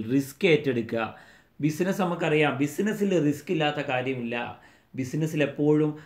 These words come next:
നഷ്ടസാധ്യതയുണ്ട്. നഷ്ടസാധ്യത ബിസിനസ്സിൻ്റെ ഭാഗമാണ്. മൂലധനം ഉൾപ്പെടെ ഉൽപ്പാദനത്തിൻ്റെ എല്ലാ ഘടകങ്ങൾ കൊണ്ടുവരുമ്പോഴും സംരംഭകൻ ബിസിനസ്സിലെ എല്ലാ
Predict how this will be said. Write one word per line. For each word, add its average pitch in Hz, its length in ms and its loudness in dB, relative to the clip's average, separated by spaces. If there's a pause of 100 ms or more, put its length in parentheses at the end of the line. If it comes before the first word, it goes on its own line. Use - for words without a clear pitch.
(180)
നഷ്ടസാധ്യതയുണ്ട്. 135 1400 -2 (960)
നഷ്ടസാധ്യത 147 760 -2 (380)
ബിസിനസ്സിൻ്റെ 156 680 0
ഭാഗമാണ്. 135 800 2 (1500)
മൂലധനം 202 640 4
ഉൾപ്പെടെ 165 400 4
ഉൽപ്പാദനത്തിൻ്റെ 180 1000 2
എല്ലാ 175 540 4
ഘടകങ്ങൾ 160 480 4
കൊണ്ടുവരുമ്പോഴും 127 1080 0 (520)
സംരംഭകൻ 147 640 2 (500)
ബിസിനസ്സിലെ 156 720 2 (200)
എല്ലാ 156 600 4